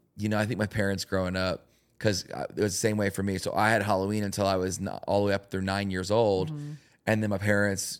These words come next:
Speaker 1: you know, met Jesus and introduced us to Jesus. And the next year we weren't doing Halloween. And I was just like, "Well, why?" 'Cause all I knew was, uh, just dress up in candy, right?
Speaker 2: Right.
Speaker 1: And I remember what they did the first Halloween,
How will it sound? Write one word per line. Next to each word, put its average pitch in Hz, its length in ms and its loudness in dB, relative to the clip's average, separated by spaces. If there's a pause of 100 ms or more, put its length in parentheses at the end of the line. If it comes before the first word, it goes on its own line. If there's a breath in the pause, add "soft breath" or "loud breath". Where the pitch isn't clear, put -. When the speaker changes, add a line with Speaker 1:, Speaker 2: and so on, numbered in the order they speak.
(120)
Speaker 1:
you 101 160 0
know, 98 440 0
met 95 300 -2
Jesus 104 540 -2
and 98 80 -2
introduced 101 380 -4
us 120 200 2
to 90 80 -8
Jesus. 101 440 -2
And 95 140 -2
the 92 40 -2
next 101 300 -2
year 110 140 0
we 117 120 2
weren't 107 200 0
doing 107 120 0
Halloween. 107 560 0
And 90 80 -2
I 92 100 0
was 95 100 -2
just 92 140 -6
like, 98 140 -2
"Well, 98 160 0
why?" 92 560 0 (380 soft breath)
'Cause 110 100 0
all 113 220 6
I 113 100 4
knew 123 240 4
was, 110 340 4
uh, 78 120 -4
just 113 280 -8
dress 117 280 0
up 120 160 2
in 113 100 -4
candy, 120 400 -2
right? 110 320 2
Speaker 2:
Right. 175 240 -6 (440 soft breath)
Speaker 1:
And 107 500 4
I 110 80 4
remember 123 160 4
what 98 140 4
they 110 140 4
did 104 600 2
the 98 80 -2
first 110 360 0
Halloween, 104 760 2